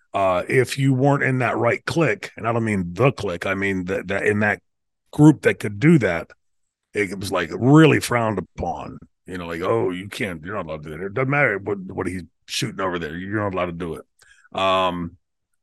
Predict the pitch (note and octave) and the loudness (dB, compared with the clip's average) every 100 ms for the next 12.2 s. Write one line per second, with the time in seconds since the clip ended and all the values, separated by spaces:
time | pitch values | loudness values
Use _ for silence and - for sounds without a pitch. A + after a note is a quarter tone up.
0 | _ - - A#2+ A#2 B2 D3 C#3+ B2 A#2 | _ -8 0 4 6 6 6 6 4 2
1 | F#2+ A2+ D3+ D#3 B2+ C3+ C3+ G#3 G3+ - | 0 0 2 2 4 4 4 4 4 4
2 | F#3+ D#3 C3 B2+ D3 B2 G#2 A2+ C3 F#3 | 4 2 2 2 2 0 -2 2 6 6
3 | D3 A2 D3 C3 - - - A#2+ B2 - | 4 2 0 0 -4 -6 0 4 4 4
4 | C3 B2+ B2 G2 A#2 B2 B2 G#2+ A#2+ G2+ | 2 2 -2 -2 0 0 -2 -2 -2 0
5 | G#2+ G2+ G#2 F#2+ F2+ F#2+ E2+ F#2 F2 F2 | 0 0 -2 -2 0 -2 0 -2 -2 -4
6 | - - _ - - _ _ - A2 A#2 | -6 -12 _ -20 -20 _ _ -10 0 6
7 | C#3+ D3+ D3+ D3 B2+ A#2+ A#2+ E2+ D2 C#2 | 8 10 8 6 2 2 2 -2 -6 -10
8 | - - A2 A2 C3+ A#2+ B2 A#2+ A2 A#2 | -16 -8 -2 2 4 4 4 4 0 2
9 | A#2 G#2+ - G#2+ E2 F#2 F#2+ A2+ - _ | 4 2 0 -4 0 2 2 0 -6 _
10 | _ G#2+ G#2+ G#2 G2+ C3 A2 G#2+ G#2 G2+ | _ -4 -2 -2 -2 -2 0 0 0 -2
11 | - G2+ F#2+ A2 C#3+ B2 G2+ G2 - - | -4 -6 -4 2 2 2 -8 -6 -4 2
12 | B2+ F#2+ | 2 2